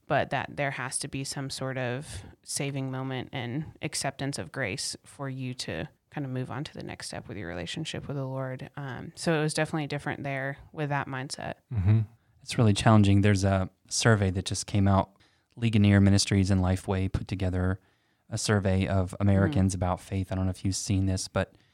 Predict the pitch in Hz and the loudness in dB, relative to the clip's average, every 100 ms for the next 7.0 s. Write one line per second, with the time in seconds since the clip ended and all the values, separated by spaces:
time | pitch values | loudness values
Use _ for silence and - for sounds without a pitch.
0 | _ _ - 101 92 - - 180 117 - | _ _ 0 4 4 0 -2 -2 0 2
1 | - 156 - 123 110 113 110 160 151 131 | 4 4 4 4 4 4 0 -2 2 6
2 | 110 110 107 - 90 92 98 95 - 110 | 8 8 4 -6 -2 2 4 2 -2 -6
3 | 160 151 151 _ - 113 101 110 104 - | -6 -6 -8 _ -2 0 4 4 4 2
4 | 107 104 98 98 95 90 90 95 92 90 | 6 6 8 6 6 4 4 6 6 6
5 | 92 98 95 95 - 98 95 98 - 95 | 2 2 4 4 4 6 6 4 2 4
6 | 92 90 90 92 - 101 92 85 143 139 | 6 6 6 6 4 2 2 0 -6 -14